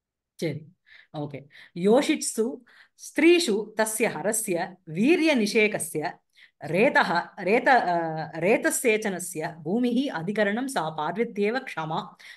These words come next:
யோக்யா ந அன்யாஹா ஸ்திரியஹ. So, அந்த யோஷிட்சு ஸ்திரீகளுக்குள்ள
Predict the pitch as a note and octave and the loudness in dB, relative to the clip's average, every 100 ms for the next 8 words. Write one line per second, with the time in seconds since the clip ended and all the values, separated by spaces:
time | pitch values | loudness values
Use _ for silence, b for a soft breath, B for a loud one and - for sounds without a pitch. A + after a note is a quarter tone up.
0 | - E3+ F#3 F#3 F#3 F#3 F3 G3 A3 E3 | -6 -2 -2 0 -2 -2 -4 -2 -2 -2
1 | F3+ F3+ F3 G3+ G3+ C#3+ D3 D#3+ B B | -4 -4 -4 -4 -4 -8 -6 -8 B B
2 | - C4 G#3+ E3+ A#3 A#3+ G3 B3 C#4 D4+ | -4 2 2 2 2 2 4 2 2 0
3 | - D#4+ D#4+ - - A3 D4+ D#4+ D4 D4 | 0 -2 -2 -4 -4 2 4 4 2 -2
4 | B3+ G3 F#3 | -2 -2 -2